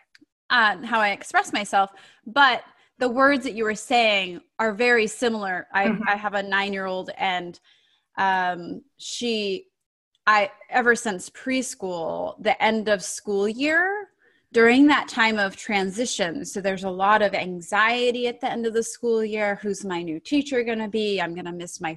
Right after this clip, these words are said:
Speaker 1: friends. Am I gonna be in the class with friends? All of that transitioning
Speaker 2: Mm-hmm.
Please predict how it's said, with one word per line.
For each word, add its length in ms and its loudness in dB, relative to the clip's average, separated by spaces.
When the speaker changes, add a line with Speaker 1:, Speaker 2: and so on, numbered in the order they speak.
Speaker 1:
friends. 560 0
Am 160 0
I 80 0
gonna 240 -6
be 100 -6
in 100 -4
the 80 -4
class 400 -2
with 180 -8
friends? 640 2
All 260 4
of 100 -2
that 220 2
transitioning 1120 -2
Speaker 2:
Mm-hmm. 300 -4